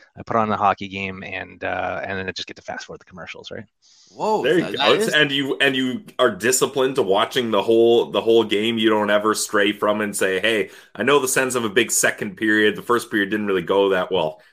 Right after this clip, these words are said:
Speaker 3: The
Speaker 2: Nobody
Speaker 3: Sens
Speaker 2: doesn't
Speaker 3: never
Speaker 2: know.
Speaker 3: have a big second
Speaker 2: He doesn't
Speaker 3: period.
Speaker 2: know. He's, he's got the
Speaker 1: Yeah.
Speaker 2: horse blinders on all, all day from four o'clock on.
Speaker 3: But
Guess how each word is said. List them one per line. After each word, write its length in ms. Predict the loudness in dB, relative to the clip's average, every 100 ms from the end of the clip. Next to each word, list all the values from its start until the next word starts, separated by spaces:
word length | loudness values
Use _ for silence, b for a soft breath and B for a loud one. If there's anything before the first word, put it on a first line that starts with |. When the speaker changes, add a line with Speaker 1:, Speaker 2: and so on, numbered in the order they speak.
| _
Speaker 3:
The 0 |
Speaker 2:
Nobody 80 | -4
Speaker 3:
Sens 140 | 0 0
Speaker 2:
doesn't 140 | 0
Speaker 3:
never 100 | 2
Speaker 2:
know. 140 | 2
Speaker 3:
have 180 | 2 0
a 60 | -4
big 320 | -4 -4 -4
second 280 | -4 -4 -4
Speaker 2:
He 80 | -2
doesn't 20 |
Speaker 3:
period. 240 | 0 0
Speaker 2:
know. 260 | 2 4 2
He's, 360 | -2 -10 -8
he's 240 | -6 -4 0
got 160 | 0
the 20 | 0
Speaker 1:
Yeah. 40 |
Speaker 2:
horse 280 | 2 0 0
blinders 480 | 2 4 4 0 0
on 200 | 0 2
all, 220 | 2 2
all 220 | 2 2
day 240 | 2 0 -2
from 180 | -4
four 220 | -4 0 0
o'clock 360 | 2 0 2
on. 280 | 0 0 -2 -10 _ _
Speaker 3:
But 100 | 0